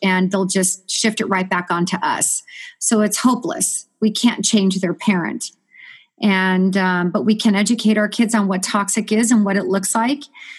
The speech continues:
And I would always tell my daughter, "This is gonna make you very strong one day, because at least you know now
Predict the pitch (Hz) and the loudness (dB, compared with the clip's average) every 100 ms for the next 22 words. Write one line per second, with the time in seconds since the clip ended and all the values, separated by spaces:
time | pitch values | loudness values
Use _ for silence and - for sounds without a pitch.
0 | - _ - 208 190 190 147 - _ - | -20 _ 0 2 2 2 -2 -10 _ -14
1 | - 185 196 202 202 208 - 214 208 196 | -4 0 0 2 0 0 0 2 2 2
2 | 202 208 190 185 185 196 185 196 190 185 | 0 0 0 0 0 -2 0 2 2 2
3 | 185 180 190 185 190 - 214 214 208 175 | 0 0 2 2 0 0 0 2 2 0
4 | 170 175 - - 190 202 190 - 202 208 | -2 -2 -4 -4 -2 0 -2 0 0 0
5 | - 214 196 190 190 185 196 202 156 - | 2 2 4 4 2 2 2 0 -2 -6